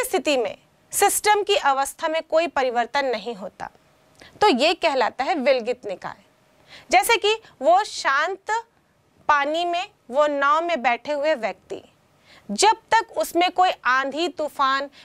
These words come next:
या फिर लहरें ना आए, तो वो नाव में बैठे हुए व्यक्ति एक विलगित निकाय का निर्माण करते हैं।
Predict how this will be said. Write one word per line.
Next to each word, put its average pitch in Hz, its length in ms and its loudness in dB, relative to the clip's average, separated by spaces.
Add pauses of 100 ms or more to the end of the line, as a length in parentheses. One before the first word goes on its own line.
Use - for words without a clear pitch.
(100)
या 330 280 4
फिर 359 260 0
लहरें 262 580 0
ना 302 320 0
आए, 196 280 -10 (480)
तो 392 200 4
वो 359 500 0 (140)
नाव 240 340 2
में 370 200 -4
बैठे 233 320 -4
हुए 302 260 -2
व्यक्ति 240 540 -4 (220)
एक 349 180 -2
विलगित 277 500 0
निकाय 226 320 0
का 240 120 -8
निर्माण 208 400 -6
करते - 320 -12
हैं। 190 320 -20